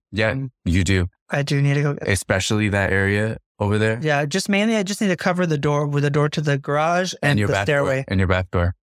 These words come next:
Speaker 2: Oh, my back door will be fine. Well, there, there's three levels up.
Speaker 1: Yeah, but the rain coming in, 'cause it's gonna be a storm. You, the seal at the bottom.
Speaker 2: Oh, that's what you mean. Yeah, yeah,
Speaker 1: Yeah,
Speaker 2: yeah.
Speaker 1: like,
Speaker 2: Yeah, yeah, yeah, yeah.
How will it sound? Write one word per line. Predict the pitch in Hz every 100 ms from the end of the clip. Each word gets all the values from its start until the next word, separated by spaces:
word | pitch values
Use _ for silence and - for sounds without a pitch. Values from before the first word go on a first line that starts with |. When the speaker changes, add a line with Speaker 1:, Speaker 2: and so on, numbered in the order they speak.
| -
Speaker 2:
Oh, | 196
my | 220
back | 226 247
door | 208
will | 156
be | 139
fine. | - 127 147
Well, | 156 160
there, | 180 185 -
there's | 170 180 -
three | - 196 190
levels | 180 180
up. | 208 156 - - _ _ _ _ _ _ _ _
Speaker 1:
Yeah, | 110
but | 101 95
the | 90
rain | 92 98
coming | 90 95 87
in, | 92 98
'cause | - 90
it's | 104
gonna | 101
be |
a | 98
storm. | 87 - 113 107 85
You, | - -
the | - 95
seal | - 98 98 110
at | 113
the | 113
bottom. | 113 113 117
Speaker 2:
Oh, | 247 285 247
that's | 208 214
what | 233 -
you | 170
mean. | 143
Yeah, | 156
yeah, | 160
Speaker 1:
Yeah, | 117
Speaker 2:
yeah. | 107
Speaker 1:
like, | 107
Speaker 2:
Yeah, | 214 247
yeah, | 220
yeah, | 185 156 143
yeah. | 131